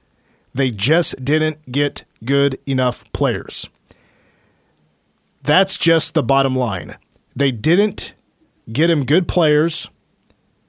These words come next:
get a, good enough players, his staff. So that is what we're going to do.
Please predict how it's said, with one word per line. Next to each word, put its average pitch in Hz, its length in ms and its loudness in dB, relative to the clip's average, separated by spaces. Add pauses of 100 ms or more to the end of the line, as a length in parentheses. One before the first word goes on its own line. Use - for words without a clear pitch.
get 147 140 0
a, 127 80 0
good 127 220 -2
enough 131 260 -2
players, 104 480 -4 (280)
his 139 180 0
staff. 104 500 -2 (2500)
So 160 260 0
that 185 220 2
is 156 160 2
what 156 240 2
we're 175 360 0
going 160 340 0
to 156 100 -2
do. 110 400 -2